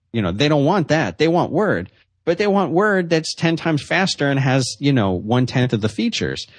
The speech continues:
And I'll tell you what, Mi-, Microsoft should have, uh, come out with two versions of Word, one with a hundred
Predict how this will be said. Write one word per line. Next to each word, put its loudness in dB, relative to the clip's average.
And 2
I'll 2
tell 0
you 2
what, 2
Mi-, 2
Microsoft 0
should 0
have, 0
uh, 2
come -2
out 2
with 0
two 0
versions 0
of -8
Word, 2
one 0
with 2
a 2
hundred 0